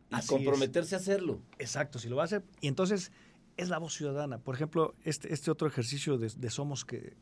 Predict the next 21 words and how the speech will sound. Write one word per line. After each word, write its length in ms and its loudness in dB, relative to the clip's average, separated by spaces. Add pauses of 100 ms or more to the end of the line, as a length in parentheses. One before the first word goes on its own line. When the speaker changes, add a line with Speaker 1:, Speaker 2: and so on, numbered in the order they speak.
(160)
Speaker 2:
eh, 160 -12
Querétaro. 500 -4 (160)
Speaker 1:
Ujú. 300 -8 (1200)
Speaker 2:
Se 160 -2
formó 240 2
un 80 4
colectivo, 560 2 (220)
y 40 -4
es 60 -2
un 60 4
colectivo 420 -2
ciudadano 640 -4 (400)
que 100 -2
también 580 -2 (500)
hay 160 2
funcionarios 580 -2
de 60 -8
gobierno. 440 -8 (1300)
Y 180 4
ese 160 0
colectivo, 720 -4